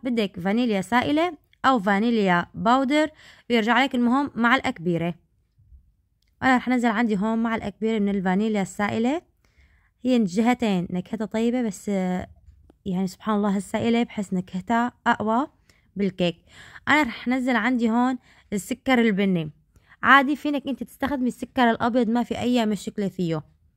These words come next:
تمام؟ ومعلقتين من الخل بيعطي ارتفاع للكيك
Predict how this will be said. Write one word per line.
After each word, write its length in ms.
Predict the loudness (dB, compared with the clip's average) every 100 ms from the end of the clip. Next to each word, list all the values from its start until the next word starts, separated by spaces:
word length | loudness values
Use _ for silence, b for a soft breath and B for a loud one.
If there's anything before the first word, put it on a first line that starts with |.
| _ -20 -4
تمام؟ 440 | 0 0 0 -2 _ _ _ _ _ _ _ _ _ _ _ _ _ _ _ _ _ _ _ _ _ _ _ _ _ _ _ _ -4
ومعلقتين 720 | 0 0 -2 -2 0 0 -2 -2
من 180 | 0
الخل 500 | 0 -2 0 0 0 -6 _ _ _ -4
بيعطي 480 | 2 2 0 -4 -4
ارتفاع 520 | -6 -4 0 0 2
للكيك 640 | -2 -4 -2 0 0 -2